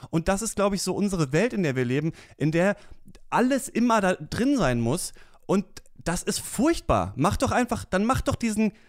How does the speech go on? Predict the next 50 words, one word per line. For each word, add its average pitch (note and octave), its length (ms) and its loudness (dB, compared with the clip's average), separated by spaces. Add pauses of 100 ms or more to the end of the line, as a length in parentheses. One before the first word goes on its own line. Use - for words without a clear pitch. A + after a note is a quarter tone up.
also D#3+ 280 2
ich D#3+ 120 -2
verstehe G#3 260 2
auch E3+ 60 0
den E3+ 160 2
Diskurs A3+ 340 0
nicht C#4 140 2
so G3 80 0
ganz D#3 180 2
und D3 100 -2
diesen C#3+ 140 0
Film, E3 160 4
weil B2 80 4
alle D#3 140 4
sagen D3+ 220 2
so, C3 60 0
„Ja, F3 260 4 (300)
J D3 160 2
J C3+ 140 2
Abrams F3+ 220 2
hat D3 80 -2
jetzt D3+ 160 -2
wieder B2+ 160 2
alles G#3+ 280 2
verworfen, F#3 540 0
was E3 160 0
irgendwie D#3+ 240 -2
Rian D3 300 2
Johnson D3+ 340 -2
gemacht A#2+ 380 -2
hat.“ E3 160 -2 (240)
Aber D#3 240 2 (160)
die D3 200 -4
einzig A3 360 0
geile F3+ 240 2
Idee D3+ 220 0
in F#3 80 0
Last C#3 220 0
Jedi D#3 240 2
war D3 100 2
doch D3+ 100 -2
diese D#3+ 400 0
Rey-Kylo-Idee, C#3+ 1040 2
die C3 100 0
hat C#3+ 100 -2
er D#3+ 80 2
ja, C#3+ 220 2 (120)
äh, C3 180 -2 (160)
übernommen. C#3+ 580 2 (340)
Aber D#3 300 2